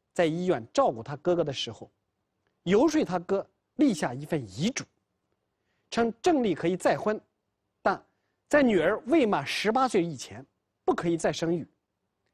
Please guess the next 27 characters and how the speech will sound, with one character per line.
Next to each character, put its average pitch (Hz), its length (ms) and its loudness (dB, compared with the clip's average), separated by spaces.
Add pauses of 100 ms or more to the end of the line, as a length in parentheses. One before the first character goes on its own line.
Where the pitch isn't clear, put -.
(160)
否 180 220 4
则 190 220 0 (260)
就 247 160 2
丧 311 300 2
失 190 160 -4
了 160 140 0
继 311 240 0
承 156 200 -4
遗 151 280 -2
产 294 180 -12
的 131 100 -6
权 - 320 -10
利。 151 120 -8 (1200)
为 233 100 6
了 226 100 6
保 175 160 2
证 196 140 2
遗 180 160 -2
嘱 202 100 0
的 160 80 2
执 147 240 -4
行， - 140 -12 (1300)
他 262 120 0
哥 302 160 2
哥 277 100 2
指 151 280 -6
定 202 240 -4